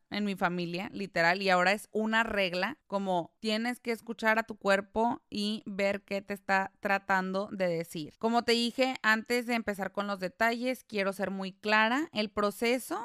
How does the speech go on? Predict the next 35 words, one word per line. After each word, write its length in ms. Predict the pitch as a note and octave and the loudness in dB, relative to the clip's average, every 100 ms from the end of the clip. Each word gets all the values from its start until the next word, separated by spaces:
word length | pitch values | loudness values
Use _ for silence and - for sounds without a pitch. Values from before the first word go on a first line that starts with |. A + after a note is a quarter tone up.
| B4+ | -4
o 440 | - A3+ A3 G3+ F#3+ | 2 4 6 6 4
método, 540 | F#3+ G#3 G3+ A3+ A#3 | 2 0 0 0 -2
se 120 | A#3 | -2
puede 220 | G3 G3+ G3+ | -2 0 0
decir, 340 | - G3 A3+ - _ _ _ | -2 -4 -4 -10 _ _ _
que 120 | G#3+ | 2
voy 160 | G3 G#3+ | 4 6
a 80 | A#3+ | 4
compartir 640 | B3+ A#3+ G#3+ G#3 G3+ G3+ | 2 -2 0 -2 -2 -2
aquí 400 | G#3 - F#3 F#3 | -2 -2 -8 -6
es 260 | - G#3 G3+ | -2 -4 0
un 160 | B3 A#3 | -4 0
proceso 720 | B3 B3+ A#3 G#3 - A#3+ - | -2 0 -2 -2 -2 -2 0
holístico. 840 | G3+ F#3+ F#3+ F#3 - - D3 - _ | 0 0 -2 -6 -12 -14 -16 -16 _
Para 160 | G3 G#3 | 6 8
los 180 | G#3+ - | 6 2
que 100 | A3 | 0
no 240 | A3+ B3 | 2 2
están 340 | C#4+ - D#4+ | 2 0 -2
familiarizados 840 | - D#4 D4+ B3+ G#3+ F#3+ F#3+ G3 G3 | 0 0 2 0 -2 2 2 2 -2
con 240 | - G3 | -4 -2
esta 320 | F3+ F3 G3+ - | -2 -4 -4 0
palabra, 520 | B3 G3+ F3 F3+ - _ _ - _ | 2 4 2 -2 -8 _ _ -20 _
según 580 | - G#3+ G#3 A#3 A#3+ B3 | 0 2 2 0 -2 -4
la 300 | A#3+ C4 B3+ | 0 4 4
Real 580 | B3+ A#3+ G3+ G3 F#3+ A3+ | 2 -2 0 0 0 -4
<laughs> 40 | - | -10
Academia 800 | - - - A#3 A#3 G#3+ G#3+ B3+ | -10 -6 2 4 4 0 -4 -6
Española, 720 | - - G#3 F#3 E3+ E3+ G3 | -4 0 0 0 -2 -2 -4
yo 140 | G3+ | -2
desde 280 | G#3 A3+ A#3 | -2 -4 -4
que 100 | G#3+ | -6
estaba 260 | F3+ F3 | -2 -2
muy 200 | F#3 G3 | -2 -8
chiquita, 580 | F#3+ A3 F3+ G#3 - A#3+ | -10 -10 -8 -8 -4 -6